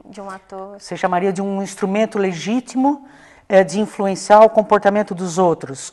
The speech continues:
Speaker 2: ou as decisões políticas, é isso?
Speaker 1: Isso, um co-, um, um instrumento legítimo,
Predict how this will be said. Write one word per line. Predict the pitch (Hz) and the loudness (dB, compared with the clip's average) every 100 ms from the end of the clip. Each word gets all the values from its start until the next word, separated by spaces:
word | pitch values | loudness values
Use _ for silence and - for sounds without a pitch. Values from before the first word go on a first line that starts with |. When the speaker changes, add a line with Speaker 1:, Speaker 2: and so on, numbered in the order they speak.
| - | 2
Speaker 2:
ou | 214 240 233 | 4 4 2
as | 175 160 | -4 -2
decisões | 196 - 175 190 202 | -6 -6 -10 -10 -10
políticas, | - 190 165 147 - 147 143 | -12 -12 -12 -14 -14 -14 -10
é | |
isso? | 180 226 - 233 | -10 -10 -12 -16
Speaker 1:
Isso, | 220 202 233 | -16 -14 -14
um | |
co-, | 240 269 - | -10 -10 -8
um, | 247 269 - 240 254 | -10 -10 -12 -12 -10
um | |
instrumento | 262 - 262 254 254 | -12 -14 -14 -14 -12
legítimo, | 247 240 240 254 - 302 320 | -10 -12 -14 -20 -12 -6 -6